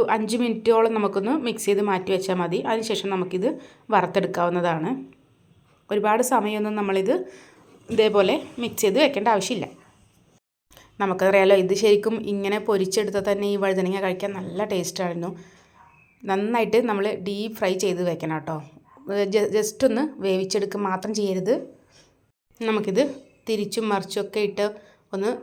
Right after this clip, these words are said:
നന്നായിട്ടൊന്ന് എല്ലാ ഭാഗവും മൂപ്പിച്ച് എടുക്കണേ. ഇത് കുറച്ച് ഗരം മസാലയൊക്കെ ഇട്ട് പൊരിക്കുകയാണെങ്കിൽ കുട്ടികൾക്കൊക്കെ നന്നായിട്ട് ഇഷ്ടപ്പെടും. അപ്പോൾ ദാ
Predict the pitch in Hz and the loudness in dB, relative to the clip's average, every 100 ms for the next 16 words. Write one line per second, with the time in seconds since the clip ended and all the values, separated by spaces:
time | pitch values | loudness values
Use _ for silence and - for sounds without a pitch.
0 | - 190 196 208 226 185 185 185 277 - | -6 -4 -2 -2 0 -2 -2 -2 -2 -6
1 | - _ - 190 208 247 220 185 185 220 | -14 _ -6 -2 0 2 2 2 0 -2
2 | - - 196 196 202 202 208 226 254 - | -6 -10 -6 0 0 -2 -6 -4 -4 -4
3 | 196 - 175 190 269 - - _ _ _ | -8 -6 -6 -4 -4 -8 -20 _ _ _
4 | _ _ _ _ _ _ _ _ _ _ | _ _ _ _ _ _ _ _ _ _
5 | _ _ _ _ 277 196 202 202 233 226 | _ _ _ _ -12 -6 -6 -2 0 2
6 | 202 196 196 - 196 202 202 196 202 208 | 2 0 -2 -2 -2 0 0 0 -2 -2
7 | 185 185 208 190 180 208 - 180 180 185 | -2 -2 -4 -2 -4 -6 -8 -8 -6 -4
8 | 175 180 190 190 185 180 - 160 165 208 | -4 -4 -4 -4 -6 -8 -8 -6 -4 -4
9 | 269 - _ _ _ _ _ _ 185 - | -8 -16 _ _ _ _ _ _ -12 -6
10 | 185 | -2